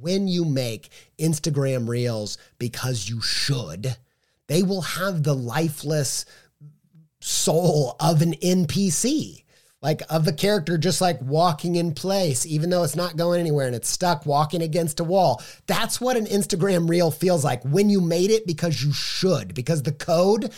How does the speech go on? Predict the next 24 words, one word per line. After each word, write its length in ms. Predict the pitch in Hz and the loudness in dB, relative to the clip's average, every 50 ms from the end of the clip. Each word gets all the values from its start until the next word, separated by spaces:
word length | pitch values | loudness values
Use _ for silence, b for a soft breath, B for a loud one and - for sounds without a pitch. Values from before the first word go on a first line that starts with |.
| B B | B B
the 160 | B 160 160 - | B -4 -4 -2
algorithm 600 | 151 156 185 196 190 214 220 220 214 226 220 151 | 0 2 2 2 4 4 4 4 4 2 2 0
told 440 | - - 175 175 202 208 196 160 147 | 0 0 2 4 4 4 4 4 2
you 160 | 175 185 180 | 2 2 2
that 220 | 160 175 170 - - | 2 0 0 -2 -2
you 140 | 165 160 | -2 -2
should 240 | - - 165 143 135 | -2 0 -2 -2 0
do 160 | 147 156 90 | 0 0 0
it. 240 | 87 73 - - _ _ _ _ _ _ _ _ _ _ _ _ - 156 | -2 -6 -16 -20 _ _ _ _ _ _ _ _ _ _ _ _ -2 0
And 100 | 147 151 | 2 2
the 60 | 156 | 2
same 380 | 151 - - 190 202 226 233 | 2 2 2 2 4 4 4
is 120 | 214 190 156 | 2 0 0
true 600 | - - - 202 220 208 165 147 131 120 123 - - | -2 -2 0 0 2 2 2 2 0 0 -2 -4 -2
with 240 | 147 156 151 - - - | -2 -2 -2 -2 -2 -2
any 180 | 185 196 196 | 0 0 0
side 380 | - - - 165 180 196 185 147 | 0 -2 -2 -2 0 0 0 0
project 400 | - 175 165 151 147 147 139 - | 0 2 2 2 2 0 -2 -4
that 120 | 170 147 | -4 -4
you 60 | 156 | -2
do, 200 | 147 143 143 135 | -2 0 0 -2
because 260 | 127 135 - 151 151 147 | -2 -2 0 0 2 2
you 80 | 147 | 0
think, 280 | 147 165 151 139 127 | 0 0 -2 -2 -2